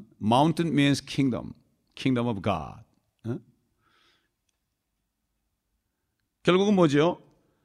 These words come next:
하나님의 전의 산이 산들의 정상에 세워진다. 이건 뭔가 하면은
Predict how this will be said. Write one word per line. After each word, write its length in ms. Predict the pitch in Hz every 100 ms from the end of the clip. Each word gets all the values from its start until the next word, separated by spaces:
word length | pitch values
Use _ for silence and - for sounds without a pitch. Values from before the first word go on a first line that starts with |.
| _ _ _ _
하나님의 1000 | - - 185 190 190 190 196 202 202 - _ _
전의 540 | - - 143 165 175 170
산이 580 | - 202 143 127 147 - _ _ _ _ _ _
산들의 640 | - - 196 196 190 202 208
정상에 440 | 123 147 147 151
세워진다. 640 | 139 131 123 117 82 52 -
이건 160 | 143 139
뭔가 180 | 123
하면은 460 | 123 135 113 117 123